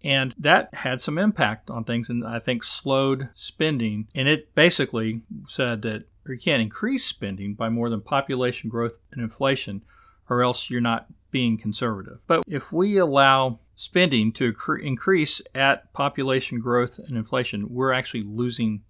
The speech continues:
the battle. I don't know of any solid conservative who doesn't think that government isn't already too big.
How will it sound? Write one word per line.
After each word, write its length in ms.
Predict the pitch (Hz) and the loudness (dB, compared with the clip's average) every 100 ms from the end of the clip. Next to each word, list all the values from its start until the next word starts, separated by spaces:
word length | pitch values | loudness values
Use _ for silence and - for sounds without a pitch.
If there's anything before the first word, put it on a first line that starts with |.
| _ | _
the 60 | 104 | -10
battle. 420 | 104 98 - - _ | -8 -8 -10 -16 _
I 100 | 139 | 2
don't 200 | 165 135 | 2 2
know 120 | 139 | 0
of 80 | 127 | 2
any 400 | 160 147 127 120 - | 2 2 0 -4 -10
solid 520 | - 147 143 135 113 | 2 4 6 4 2
conservative 600 | 117 113 151 131 107 104 | -4 -2 -2 -2 -4 -6
who 100 | 120 | -4
doesn't 460 | 113 139 127 113 | 2 2 2 -4
think 260 | 123 120 117 | -2 -4 -4
that 220 | 107 104 | -8 -6
government 480 | 123 123 110 107 104 _ | -2 0 0 -4 -8 _
isn't 340 | 135 117 104 | -8 -6 -6
already 560 | - 123 110 107 120 101 | -6 -6 -4 -2 -4 -4
too 220 | 101 117 | -6 -8
big. 360 | 101 113 95 | -4 -6 -6